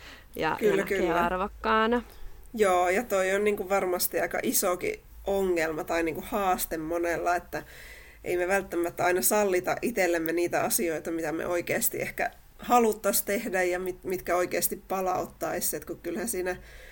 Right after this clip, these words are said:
Speaker 2: on aika isoja eroja, että m-, miten me niinku arvostetaan meidän yhteiskunnassakin vaikka jotain liikuntaa tai jotain muuta aktiivista harrastusta verrattuna sit siihen, että makoillaan sohvalla katsomassa jotain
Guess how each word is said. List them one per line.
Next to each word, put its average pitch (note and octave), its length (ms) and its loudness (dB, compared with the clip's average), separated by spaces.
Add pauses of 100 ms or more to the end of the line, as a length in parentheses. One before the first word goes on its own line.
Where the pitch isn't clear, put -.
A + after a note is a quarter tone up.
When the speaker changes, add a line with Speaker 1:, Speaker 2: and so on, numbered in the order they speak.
(280)
Speaker 2:
on G3 200 0
aika G3+ 220 2
isoja G3+ 440 4
eroja, F#3 500 4
että F3 220 0
m-, F3 140 -2
miten F#3 360 0
me E3 100 0
niinku E3 340 -4 (440)
arvostetaan F#3 840 0
meidän E3+ 260 2
yhteiskunnassakin F#3+ 1080 0
vaikka F3 300 0
jotain F3 460 0 (460)
liikuntaa F3+ 1040 2
tai F3 240 2
jotain F3 220 2
muuta F3+ 300 0
aktiivista F3+ 520 -2
harrastusta F3+ 720 -4
verrattuna F3 520 -2
sit E3+ 160 -6
siihen, D#3+ 380 -2
että D3+ 280 -6 (520)
makoillaan E3 520 -2
sohvalla F3+ 460 -2
katsomassa F3 720 -2
jotain F3 420 0